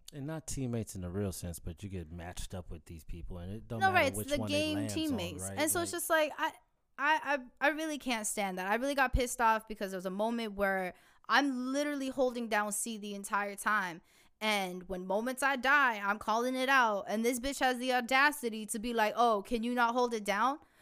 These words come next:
Speaker 2: Bitch, did you see C lose any fucking objective time when I was there? No. So obviously I can't. I'm dying. So go cover it.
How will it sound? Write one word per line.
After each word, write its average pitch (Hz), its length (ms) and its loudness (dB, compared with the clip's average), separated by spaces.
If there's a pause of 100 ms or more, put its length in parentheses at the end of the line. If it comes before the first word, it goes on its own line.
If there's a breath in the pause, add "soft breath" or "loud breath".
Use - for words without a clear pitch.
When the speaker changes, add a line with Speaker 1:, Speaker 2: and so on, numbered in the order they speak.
(160 soft breath)
Speaker 2:
Bitch, 254 440 2
did 240 180 -2
you 294 120 -4
see 320 220 0
C 302 480 0
lose 294 520 4 (120)
any 330 600 2 (120)
fucking 294 300 2
objective 269 480 2
time 320 240 4
when 262 140 2
I 240 100 6
was 214 220 0
there? 233 300 4 (440)
No. 220 260 2
So 285 360 4
obviously 294 600 0
I 277 120 0
can't. 339 420 -2
I'm 233 260 2
dying. 240 440 6
So 208 300 2 (200)
go 247 160 10
cover 285 480 2
it. - 180 -8